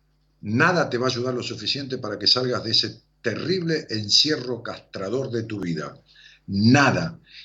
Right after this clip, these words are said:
Y menos te va a ayudar querer arreglar todo sola. ¿Entendés, Claudia? No hay fecha, no hay nada. Te lo estoy diciendo porque vas a perder el tiempo. ¿Entendés, Claudia? Eso que tenés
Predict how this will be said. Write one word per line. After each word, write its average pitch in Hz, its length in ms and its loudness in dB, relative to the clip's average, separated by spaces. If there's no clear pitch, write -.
Y 113 140 2
menos 151 360 6
te 127 100 6
va 131 100 6
a - 20 6
ayudar 127 560 2
querer 131 280 0
arreglar 117 520 2
todo 127 300 2
sola. 82 560 2
¿Entendés, 101 460 -6
Claudia? 190 560 2
No 92 120 -6
hay 98 80 -4
fecha, 185 360 2
no 139 60 -4
hay 131 80 0
nada. 104 240 0
Te 104 80 -6
lo 98 80 0
estoy 170 260 2
diciendo 170 560 4
porque 113 280 -6
vas 123 240 4
a 117 120 0
perder 110 340 -6
el 113 140 -6
tiempo. 80 540 -6
¿Entendés, 95 480 0
Claudia? 185 600 4
Eso 165 240 4
que 170 60 2
tenés 160 500 0